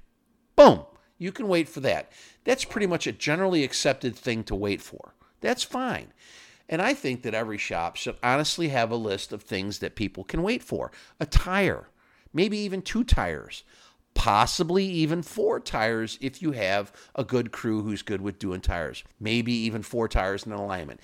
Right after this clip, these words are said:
That's a little too long to wait for some people. Because here's the thing with customers who wanna wait. They'll come in and they will declare in a very noble and regal voice, "Well, I need to have my car worked on, but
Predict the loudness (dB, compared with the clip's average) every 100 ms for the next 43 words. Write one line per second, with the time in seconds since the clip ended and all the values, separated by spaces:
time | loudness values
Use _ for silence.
0 | -20 -10 0 4 6 8 8 8 8 6
1 | 6 6 6 6 6 6 8 6 6 2
2 | 0 4 6 4 2 -2 0 2 2 0
3 | -6 -4 -2 -4 -10 -10 -10 -10 -14 -14
4 | -18 _ _ _ _ -8 -4 -2 -2 -2
5 | -2 -4 -2 0 0 -2 -2 -4 -4 -10
6 | -10 -14 -20 -8 -6 -4 -4 -4 -6 -8
7 | -10 -20 -20 -6 -2 0 2 2 4 4
8 | 4 0 0 0 0 0 0 0 0 0
9 | -2 -8 -14 _ 0 2 0 -2 0 2
10 | 4 2 4 6 8 10 8 8 8 8
11 | 8 6 4 2 4 6 10 12 12 10
12 | 2 4 6 4 4 4 6 8 6 4
13 | 2 2 0 6 6 6